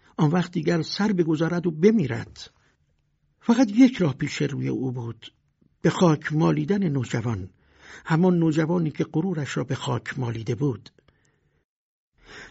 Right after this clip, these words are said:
باید او را در حضور جمع ضایع می‌کرد و الا ابهت چندین و چند ساله‌اش برباد می‌رفت. باید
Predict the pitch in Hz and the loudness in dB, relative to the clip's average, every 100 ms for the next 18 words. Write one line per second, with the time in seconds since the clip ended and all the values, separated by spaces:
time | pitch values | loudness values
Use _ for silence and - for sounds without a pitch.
0 | - 190 226 214 - 220 185 175 147 160 | 2 4 4 0 -4 0 2 0 0 -2
1 | 151 170 226 175 - 151 127 127 127 151 | 0 0 0 0 0 -2 -2 -2 2 4
2 | 151 143 123 - 120 123 175 196 147 165 | 4 0 -2 -6 -6 -4 -2 0 4 4
3 | 151 - - - - 175 156 143 - - | 2 -4 -20 -14 2 4 4 2 -2 -2
4 | 143 - 160 147 143 147 139 - 160 147 | -4 -2 0 0 0 -2 -2 -2 -2 -2
5 | 123 - 147 143 214 151 - 117 120 180 | -4 -2 0 2 0 -2 -4 -2 2 2
6 | - 117 101 110 - - - - - - | 2 -6 -8 -12 -16 -20 -20 -20 -20 -20
7 | - - 170 214 254 - | -16 0 2 4 2 -2